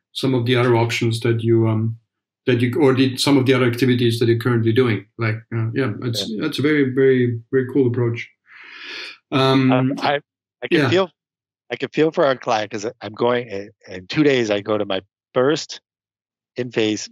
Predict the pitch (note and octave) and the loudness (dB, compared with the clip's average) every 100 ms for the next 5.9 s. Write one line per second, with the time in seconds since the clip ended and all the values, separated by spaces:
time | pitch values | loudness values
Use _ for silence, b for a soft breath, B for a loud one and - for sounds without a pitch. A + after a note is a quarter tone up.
0 | A#2 B2+ A#2 A2 F#2+ F2 - F#2+ F#2+ A2+ | -6 -2 -2 -2 -4 -6 -4 -4 -2 0
1 | A2 F#2 F2 F#2 E2+ E2 E2+ F2 - F2+ | 0 -2 -2 -2 -2 -4 -8 -10 -8 -8
2 | E2 D#2+ - b b b E3 E3+ C3+ G2+ | -6 -8 -10 b b b -2 2 2 0
3 | - G2 F#2+ A2+ B2+ C3+ G2+ F#2 F#2+ A#2+ | -2 -4 -4 -2 -2 -2 -6 -6 -4 -6
4 | E3 - A2 C#3 - A#2 G#2 - - D#3+ | -6 -10 -10 -12 -2 0 0 -2 -4 -4
5 | - D3+ D3+ F#2 F#2 F#2+ F#2 - - | -2 -2 -2 -4 -8 -10 -12 -10 -10